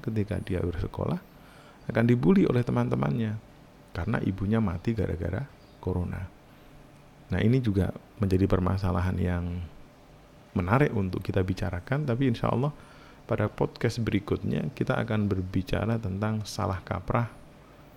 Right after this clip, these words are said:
stigma terkait corona. Nanti akan kita bicarakan pada podcast berikutnya. Nah, dari sini saya bisa melihat, bisa merasakan betapa nurani seorang ibu, betapa kasih sayang seorang ibu kepada anaknya itu sangat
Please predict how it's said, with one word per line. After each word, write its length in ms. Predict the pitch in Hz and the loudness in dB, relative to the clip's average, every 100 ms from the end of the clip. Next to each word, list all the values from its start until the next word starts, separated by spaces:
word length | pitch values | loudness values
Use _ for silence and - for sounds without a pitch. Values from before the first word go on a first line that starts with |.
| - | -16
stigma 640 | - - 139 120 101 113 151 - - - - - | -8 -4 -2 0 0 -2 -6 -12 -20 -20 -8 -6
terkait 400 | - - 95 - | -4 -2 -2 0
corona. 400 | 95 90 - 92 - - - - | -2 0 -4 -10 -16 -20 -18 -6
Nanti 160 | 87 104 | -2 0
akan 160 | - 107 | 0 0
kita 160 | 98 95 | 2 2
bicarakan 480 | 92 90 87 110 107 | 2 0 2 4 4
pada 160 | - | 4
podcast 400 | - - - 101 | 4 2 2 0
berikutnya. 560 | 98 - - - 90 82 - - - - - - | 2 2 -2 -6 -6 -8 -12 -20 -20 -20 -20 -4
Nah, 160 | 110 104 - - - - - - - - - - - | 0 0 0 -20 -20 -20 -20 -20 -20 -20 -20 -20 0
dari 240 | 117 127 139 | 6 6 6
sini 240 | 151 208 | 6 4
saya 160 | 175 160 | 2 2
bisa 240 | 127 123 | 2 4
melihat, 480 | 120 117 120 107 95 | 4 4 4 4 4
bisa 240 | 101 113 | 2 2
merasakan 880 | 110 107 107 - 139 127 95 92 92 | 2 2 2 0 -4 -4 -4 -2 -2
betapa 480 | 98 107 104 117 127 | 0 0 -2 0 2
nurani 640 | 131 123 131 135 131 104 | 4 4 4 4 4 4
seorang 320 | 104 92 95 - | 2 0 0 4
ibu, 320 | 117 98 85 | 4 4 2
betapa 480 | 80 92 98 92 110 | 0 0 0 0 -2
kasih 320 | 107 101 113 | -4 -2 0
sayang 400 | 104 113 113 113 | 0 2 2 2
seorang 400 | 107 92 95 95 | 2 0 0 0
ibu 240 | 123 107 87 | 0 0 -2
kepada 400 | 87 85 85 - | -2 -2 -4 -2
anaknya 560 | 87 104 117 87 - | 0 0 0 -2 -2
itu 400 | 104 107 160 - | -2 -2 -2 -4
sangat 320 | 110 107 87 | -4 -2 -2